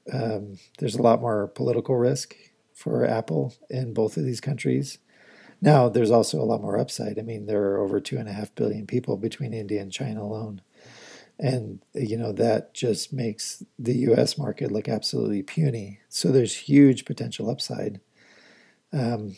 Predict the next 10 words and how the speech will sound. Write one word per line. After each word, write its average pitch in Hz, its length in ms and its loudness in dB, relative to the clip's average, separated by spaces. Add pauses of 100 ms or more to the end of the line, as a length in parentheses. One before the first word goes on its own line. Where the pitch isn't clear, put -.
(120)
but 131 120 8
it's 120 140 4
gonna 127 220 2
be 110 360 4
on 117 180 -4
the 107 60 -6
back 104 360 -2
of 104 540 -4
political 127 420 0
stability. 107 800 0